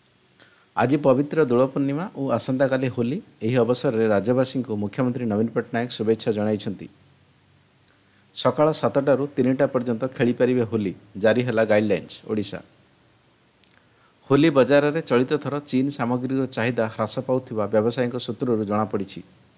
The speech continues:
ନବ ଦାସ ହତ୍ୟା ମାମଲାରେ ମୁଖ୍ୟ ଅଭିଯୁକ୍ତ ଗୋପାଳ ଦାସ ପାଗଳ ନୁହେଁ, ରିପୋର୍ଟ। ମେଘାଳୟ ମୁଖ୍ୟମନ୍ତ୍ରୀ ଭାବେ ଶପଥ ନେଲେ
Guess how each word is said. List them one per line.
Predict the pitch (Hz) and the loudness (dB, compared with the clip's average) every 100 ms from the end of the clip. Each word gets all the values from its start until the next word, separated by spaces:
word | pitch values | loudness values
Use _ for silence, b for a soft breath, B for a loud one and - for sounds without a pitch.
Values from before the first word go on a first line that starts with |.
| _ _ _ _ _ _ _ _ _ b b b b _ | _ _ _ _ _ _ _ _ _ b b b b _
ନବ | 113 120 | 2 4
ଦାସ | 143 143 143 | 4 2 0
ହତ୍ୟା | 127 - 139 | -6 -2 0
ମାମଲାରେ | 131 135 131 120 | 0 0 0 0
ମୁଖ୍ୟ | 113 107 - | -2 -4 -2
ଅଭିଯୁକ୍ତ | 127 117 123 131 113 | -2 0 -4 -4 -4
ଗୋପାଳ | 101 95 127 127 | -2 0 0 0
ଦାସ | 104 110 - - | -2 -4 -14 -6
ପାଗଳ | 110 113 117 | 0 4 4
ନୁହେଁ, | 117 110 90 - | 2 -2 -8 -8
ରିପୋର୍ଟ। | 98 110 98 - - _ _ _ _ _ _ _ b b b b _ b b b b b _ | -8 -6 -6 -8 -18 _ _ _ _ _ _ _ b b b b _ b b b b b _
ମେଘାଳୟ | 110 113 151 147 | 2 4 4 4
ମୁଖ୍ୟମନ୍ତ୍ରୀ | 120 143 143 139 143 | 2 2 0 0 -2
ଭାବେ | 139 135 | -2 -2
ଶପଥ | 135 113 139 131 | -4 -4 -4 -2
ନେଲେ | 139 110 117 | -2 -2 -4